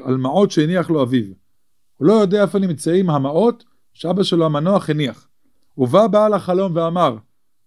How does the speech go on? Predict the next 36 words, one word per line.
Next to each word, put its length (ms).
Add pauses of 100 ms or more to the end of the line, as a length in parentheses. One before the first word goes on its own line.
(120)
בא 140
אליו 160
בן 140
אדם, 420 (160)
פותר 260
חלומות, 560 (380)
"כך 300
וכך 360
הן, 220
במקום 420
פלוני 380
הם 80
של 140
מעשר 340
שני 260
הם." 160 (960)
אמר 200
לו, 120
"תשמע, 560
בפינה 1080
זו, 360
במקום 500
זה, 200
יש 500 (580)
מאתיים 360
שקלים 460
מונחים 460
שם, 380 (260)
אבל 180
הם 120
של 180
מעשר 380
שני." 340 (720)
וזה 340
היה 220
המעשה, 520